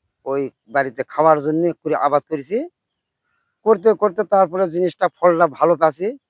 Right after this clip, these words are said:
তো মনে করলাম যে তাহলে ওই জমিতে লাগাই।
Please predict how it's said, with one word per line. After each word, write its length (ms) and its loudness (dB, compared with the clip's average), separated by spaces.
তো 60 -6
মনে 260 0
করলাম 380 0
যে 80 -10
তাহলে 400 0
ওই 140 -2
জমিতে 360 0
লাগাই। 340 -4